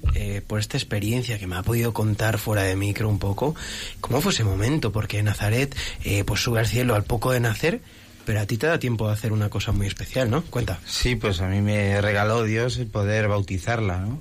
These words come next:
Speaker 2: El primeros segundos de vida que, que tuvo, pues, eh, me la dieron rápidamente y la pude dar un beso, coger la mano y automáticamente lo primero que se me ocurrió, que llevaba pensando mucho tiempo,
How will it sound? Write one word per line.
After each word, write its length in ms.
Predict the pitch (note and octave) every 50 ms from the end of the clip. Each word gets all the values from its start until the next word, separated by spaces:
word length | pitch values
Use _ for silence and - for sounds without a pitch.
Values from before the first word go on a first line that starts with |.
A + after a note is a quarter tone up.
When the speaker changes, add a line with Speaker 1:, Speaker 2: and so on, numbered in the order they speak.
| - -
Speaker 2:
El 500 | A2 G#2 F#2 F#2 F#2 F2 F2+ E2+ - - - - - - - - - - - - - - - -
primeros 520 | - F#2+ F#2+ G2 G2+ G2+ G#2 G#2 G2+ -
segundos 520 | - - A2 G#2+ A2+ A#2+ B2 A2+ A2+ A2
de 120 | G#2 A2 G#2+
vida 380 | A2 A#2+ A#2+ A#2+ C3 D3 E3 - - - - - - - - - - -
que, 360 | - A#2 G#2+ G#2 G#2 G2+ G2 -
que 120 | - G2
tuvo, 380 | F#2+ - A2+ G#2+ G#2+ A2+ B2 A#2+
pues, 300 | A#2 A2+ G#2 - - -
eh, 280 | G#2 F#2+ F2+ F2+ E2+ E2
me 160 | E2+ F2 E2+
la 120 | E2+ E2 E2+
dieron 360 | F#2 G#2 G#2+ G#2 G#2+ G#2 G#2
rápidamente 840 | G2+ G#2 G2 - A2 G2+ G2 F#2+ G#2 A2 A2+ G#2+ G#2+ B2 B2 B2 A#2+
y 40 | A2
la 140 | G2+ G2 F#2
pude 560 | - - G#2 F#2+ F#2 G2+ G2+ G2 G2+ G2+ G2+
dar 160 | F#2+ G2 G2+ G2
un 140 | G2+ F#2+
beso, 380 | F#2 A2 B2+ C3+ - - C#3+ B2+
coger 280 | A#2 A2+ G#2 - A2+ G#2
la 140 | G2+ F#2+
mano 440 | F#2+ G#2 A2 A#2 A#2+ B2 C3 C3 B2+
y 440 | A#2+ A2+ G#2 G2 G2 F#2+ F#2 F#2 F2+
automáticamente 840 | F2+ F2+ F2 G2 G2 F#2+ F#2+ - G#2 - G2+ F#2 G2 F#2+ F#2 -
lo 140 | G2+ G2+ F#2+
primero 340 | G2 F#2+ F#2 F#2 F#2 G2 F#2+
que 60 | F#2
se 100 | F#2 G2+
me 120 | G2 F#2+ F#2
ocurrió, 420 | F2 - G2 F2+ G2 A2+ B2 A2+
que 80 | G#2+ G#2+
llevaba 280 | G2+ G2 G2+ G#2 G2
pensando 460 | - G#2+ G2+ F#2+ - G#2+ G#2 G#2 G2+
mucho 260 | G2+ G2+ G2+ - G#2+ F#2+
tiempo, 480 | - A2+ A#2 A#2+ A#2 G#2+ A2 G2+ F2+